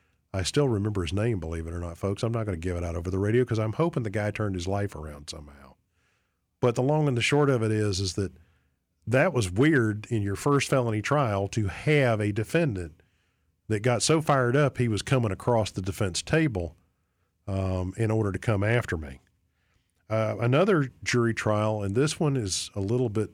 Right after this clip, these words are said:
more problematic about how I have to describe things on this. Uh, me and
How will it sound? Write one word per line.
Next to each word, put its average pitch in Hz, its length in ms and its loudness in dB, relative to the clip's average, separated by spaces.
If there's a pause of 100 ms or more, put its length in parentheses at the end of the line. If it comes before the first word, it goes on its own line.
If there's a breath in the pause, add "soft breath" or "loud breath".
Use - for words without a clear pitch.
(120)
more 92 180 -2
problematic 101 680 -2
about 95 240 -6
how 107 200 -4
I 98 80 -4
have 92 240 -4
to - 100 -20
describe 185 540 0
things 87 360 -2
on 85 220 -2
this. 85 400 -6 (760)
Uh, 101 300 0
me 175 440 2
and 120 320 -2